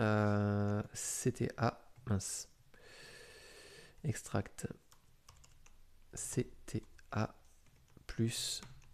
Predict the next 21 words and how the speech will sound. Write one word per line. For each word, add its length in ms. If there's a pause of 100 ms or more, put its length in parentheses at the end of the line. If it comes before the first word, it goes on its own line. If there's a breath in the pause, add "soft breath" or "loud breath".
(340)
euh, 400
tag. 160 (840)
Voilà. 180 (1200)
Donc, 240
euh, 60 (100)
on 100
donne 140
un 80
petit 160
nom 80
à 40
tout 140
ça. 420
Hop. 220 (140)
Et 80
puis, 380
on 80
va 80
retourner 500
dans 520
le 340